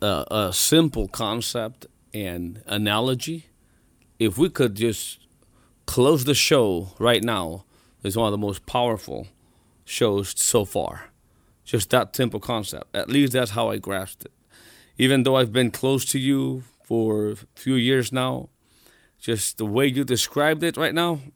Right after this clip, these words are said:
is extremely powerful. 'Cause you're right, you know, and especially in the end, you said, "Hey, you could have, you could recruit a bunch of people, have a lot of people that are going to sell." 'Cause you're in business, you are selling some product or service, right? You are, you have to have these professionals. It's about distribution.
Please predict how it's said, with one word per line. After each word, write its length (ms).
is 280
extremely 380
powerful. 520
'Cause 220
you're 120
right, 300
you 100
know, 200
and 320
especially 560
in 120
the 120
end, 160
you 60
said, 180
"Hey, 80
you 180
could 140
have, 320
you 100
could 200
recruit 340
a 60
bunch 240
of 60
people, 340
have 160
a 40
lot 220
of 80
people 380
that 180
are 140
going 200
to 80
sell." 260
'Cause 200
you're 140
in 80
business, 460
you 180
are 420
selling 400
some 160
product 300
or 60
service, 360
right? 220
You 140
are, 200
you 140
have 240
to 80
have 260
these 140
professionals. 520
It's 100
about 200
distribution. 720